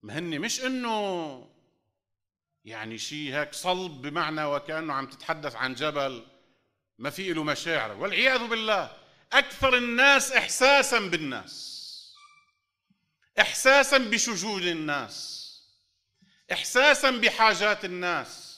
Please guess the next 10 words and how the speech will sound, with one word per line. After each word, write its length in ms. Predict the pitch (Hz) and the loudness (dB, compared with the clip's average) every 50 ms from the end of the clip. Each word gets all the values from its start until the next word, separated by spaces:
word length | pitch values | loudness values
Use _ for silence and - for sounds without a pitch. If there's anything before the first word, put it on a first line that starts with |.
| - _ _ _ _ _ _ _ _ _ _ _ _ | -20 _ _ _ _ _ _ _ _ _ _ _ _
عليهم 380 | 110 117 123 131 127 120 113 107 | -14 -12 -10 -10 -10 -10 -12 -14
أفضل 300 | 107 107 104 110 104 104 | -16 -16 -16 -18 -18 -18
الصلاة 440 | 95 - - 107 98 98 95 95 95 _ | -20 -20 -20 -18 -16 -16 -16 -16 -18 _
والتسليم. 600 | 95 90 - _ 95 90 - - _ 85 80 _ _ _ _ _ _ - | -20 -20 -20 _ -20 -20 -20 -20 _ -20 _ _ _ _ _ _ _ -14
أمر 120 | - 294 | -14 -14
طبيعي. 460 | 294 - 165 160 208 247 190 - - - _ _ _ _ _ _ _ _ _ _ _ _ _ _ _ 156 | -12 -12 -10 -10 -8 -8 -10 -10 -14 -20 _ _ _ _ _ _ _ _ _ _ _ _ _ _ _ 2
هلأ 220 | 175 196 214 220 | 4 4 4 4
قد 180 | 226 190 185 247 | 2 4 6 6
إيه 240 | 262 262 277 302 | 6 6 4 0
بكي؟ 480 | - - 269 262 247 240 226 214 202 | -2 0 2 4 4 2 2 -2 -8